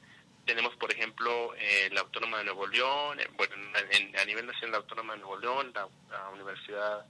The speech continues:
de Guadalajara, la Michoacana de San Nicolás de Hidalgo, la del Estado de México,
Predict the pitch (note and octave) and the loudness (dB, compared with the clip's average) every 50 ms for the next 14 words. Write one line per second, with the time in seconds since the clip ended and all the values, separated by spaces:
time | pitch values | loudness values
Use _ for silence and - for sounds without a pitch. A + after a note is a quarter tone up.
0 | - - - - - - - _ - - - - G2 G2+ G2+ G2+ G2+ G2 F#2+ F#2+ | -20 -20 -20 -20 -20 -20 -20 _ -20 -20 -20 -16 -14 -4 -4 -2 0 2 0 2
1 | F#2+ G2 G2 - A2+ A#2 B2 B2+ B2+ B2 B2 B2 A#2 A2+ G#2+ G2+ G2+ G2 F#2+ F#2+ | 2 0 0 2 4 4 4 4 6 4 4 4 2 0 -4 -8 -8 -6 -4 -4
2 | F#2+ F#2 F#2 F#2 F#2 F#2+ - - - - G#2 G2+ G2 - - G#2+ - A2 G#2+ A2+ | -4 -4 -6 -8 -10 -12 -16 -20 -20 -20 -18 -18 -2 -2 -2 0 2 0 2 2
3 | A2+ A2 - - G2 F#2+ F2+ - F#2+ G2 G2+ G2+ G#2 G2+ G#2 G#2+ A2 A#2+ C3 B2+ | 2 0 -2 -4 -6 -8 -10 -10 -6 -6 -6 -6 -6 -2 0 2 2 2 0 -4
4 | B2+ B2+ C3 C3 - _ - A2+ G#2+ G#2 G2 F#2+ G2 G2 - - G2+ G2+ G2 G2 | -8 -8 -10 -10 -12 _ -20 -12 -12 -10 -10 -10 -12 -14 -12 -10 -10 -10 -10 -10
5 | G#2 A2 A2 - - B2 - - - A2+ A#2 A#2 A#2 | -6 -6 -6 -6 -6 -12 -14 -12 -12 -10 -10 -10 -10